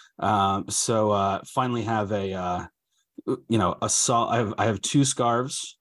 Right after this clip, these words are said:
now. I ha-, couldn't help myself. I bought a match day scarf, which was, you know, so it's, like, half Leicester City. It's got the date on it and all that.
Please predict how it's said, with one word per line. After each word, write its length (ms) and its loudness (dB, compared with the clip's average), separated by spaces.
now. 340 2
I 60 -2
ha-, 200 -2
couldn't 220 0
help 140 -2
myself. 240 -2
I 40 -8
bought 180 0
a 40 0
match 360 -2
day 140 2
scarf, 460 -2
which 180 -2
was, 180 0
you 80 2
know, 100 2
so 140 0
it's, 100 0
like, 120 -2
half 240 0
Leicester 260 0
City. 220 4
It's 120 0
got 140 0
the 60 -2
date 280 2
on 160 2
it 60 -2
and 120 -6
all 180 0
that. 220 -2